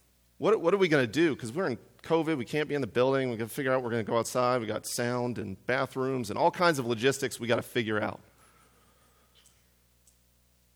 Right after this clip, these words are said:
How much would it have strengthened our faith if God had descended down through somebody in our congregation and provided prophecy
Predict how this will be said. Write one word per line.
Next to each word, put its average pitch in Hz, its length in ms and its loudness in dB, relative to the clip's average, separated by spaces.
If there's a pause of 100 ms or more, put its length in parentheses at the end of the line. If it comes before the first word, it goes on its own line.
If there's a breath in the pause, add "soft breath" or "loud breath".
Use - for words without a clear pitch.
(1400)
How 214 560 0
much 156 320 6
would 147 120 6
it 135 100 8
have 123 180 4
strengthened 151 680 0 (180)
our 127 480 4 (480)
faith - 640 -2 (220)
if 139 200 2
God 160 340 8
had 147 180 -2
descended 151 480 0
down 113 340 2
through 135 280 -4 (220)
somebody 165 720 4
in 147 100 2
our 143 100 6
congregation 123 800 0
and 123 140 -4
provided 135 360 8
prophecy 123 680 2